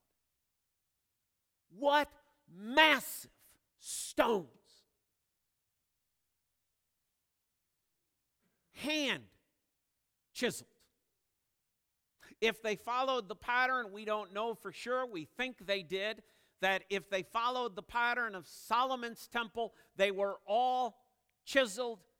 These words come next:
perfectly to set in place outside of Jerusalem and then hauled in.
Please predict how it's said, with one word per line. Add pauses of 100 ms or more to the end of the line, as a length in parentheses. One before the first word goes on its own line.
(640)
perfectly (320)
to
set
in
place (480)
outside
of
Jerusalem
and
then
hauled
in.